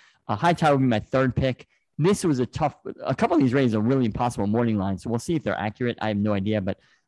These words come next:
uh, so I'm five, ten, uh, maybe the one. Those would be my top three. It's possible I go a little deeper, but I don't wanna talk forever, but definitely, like, pick threes and doubles if I am betting. Uh, it, it'll be mostly one, five, ten,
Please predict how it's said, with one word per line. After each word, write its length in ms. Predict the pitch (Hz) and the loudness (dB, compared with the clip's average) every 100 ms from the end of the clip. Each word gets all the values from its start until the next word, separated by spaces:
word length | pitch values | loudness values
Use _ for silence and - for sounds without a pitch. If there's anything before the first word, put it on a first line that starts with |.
| - | -4
uh, 140 | 98 | -4
so 100 | - | 2
I'm 120 | 196 185 | 2 4
five, 300 | 156 147 143 | 4 4 2
ten, 380 | 156 139 139 131 | 0 0 0 -2
uh, 180 | 113 110 | 0 0
maybe 320 | 120 127 135 | 2 2 2
the 100 | 123 | 0
one. 280 | 120 120 123 | -2 -2 0
Those 180 | 160 151 | -2 -2
would 80 | |
be 80 | 135 | -4
my 140 | 117 110 | -4 -4
top 340 | 120 110 - | -2 -4 -2
three. 160 | 117 113 | -2 -2
It's 120 | - | -2
possible 340 | - 175 123 | -4 0 0
I 20 | |
go 100 | 117 | 2
a 60 | 117 | 2
little 140 | 107 | 0
deeper, 340 | 98 113 104 110 | -2 -4 -2 -2
but 140 | 104 | -2
I 40 | 107 | -2
don't 100 | 87 | -4
wanna 120 | 104 | -4
talk 240 | 101 104 | -4 -4
forever, 260 | 107 104 101 | -2 0 0
but 200 | 98 - - - - | -2 -8 -20 -20 -2
definitely, 320 | 160 147 165 | 0 2 2
like, 220 | 143 113 - | 2 2 0
pick 180 | 143 | -4
threes 500 | - 139 135 135 131 | -2 0 2 2 -2
and 320 | - 113 107 92 | -4 -4 -4 0
doubles 460 | 117 123 123 123 | 0 2 0 -2
if 140 | 117 110 | -4 -2
I 100 | 107 | -2
am 180 | 110 | -2
betting. 380 | 107 104 104 107 _ _ _ - | -2 -2 -4 -8 _ _ _ -8
Uh, 260 | 101 98 95 - | -2 0 -2 -6
it, 140 | 117 - | -14 -6
it'll 240 | - 127 | 0 2
be 300 | 113 113 110 | 4 4 2
mostly 540 | 117 135 131 - 123 113 | 2 2 2 0 -2 0
one, 260 | 107 113 | 0 -2
five, 280 | - 110 104 | 0 -2 -2
ten, 460 | - 107 107 107 | -4 -4 -2 -4